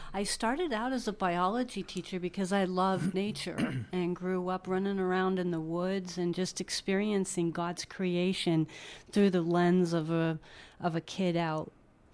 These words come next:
picking berries and riding bikes and those kinds of things that we were able to do in our generation without our parents worrying too much about us. But times have changed. And, um,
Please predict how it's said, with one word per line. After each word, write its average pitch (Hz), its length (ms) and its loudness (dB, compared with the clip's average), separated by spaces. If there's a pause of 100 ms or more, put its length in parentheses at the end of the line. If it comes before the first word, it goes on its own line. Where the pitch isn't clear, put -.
picking 170 400 2
berries 160 680 0
and 160 140 0
riding 160 420 2
bikes 160 540 -4
and 175 100 2
those 180 200 0
kinds 185 320 -2
of 175 120 -2
things 170 300 -2
that 170 160 -2
we 220 220 2
were 214 180 2
able 185 300 2
to 175 100 0
do 190 280 2
in 170 100 2
our 160 180 0
generation 165 760 -2
without 175 380 -2
our 170 100 -2
parents 170 480 -6
worrying 170 320 -2
too 180 140 -6
much 165 240 -6
about 175 300 -6
us. 180 220 -8
But 202 140 -4
times 233 360 -2
have 214 280 -2
changed. 165 640 -10 (680)
And, 180 400 2
um, 175 300 2